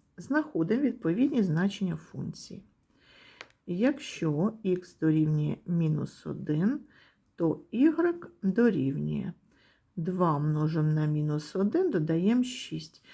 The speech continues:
Два множимо на мінус один, це буде мінус два, додати шість, маємо чотири.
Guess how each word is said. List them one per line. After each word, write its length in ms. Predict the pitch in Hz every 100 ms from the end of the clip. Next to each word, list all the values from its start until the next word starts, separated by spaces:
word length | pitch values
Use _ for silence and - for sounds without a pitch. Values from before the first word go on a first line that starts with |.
| - - -
Два 300 | 190 202 190
множимо 460 | 165 160 160 156
на 120 | 156 156
мінус 420 | 156 156 156 -
один, 300 | 156 151 151
це 160 | -
буде 260 | 160 160 156
мінус 320 | 147 147 147
два, 420 | 156 151 226 339 311
додати 380 | 156 151 - 165
шість, 440 | - 320 370 -
маємо 400 | 180 214 254 202
чотири. 640 | - - - - 107 -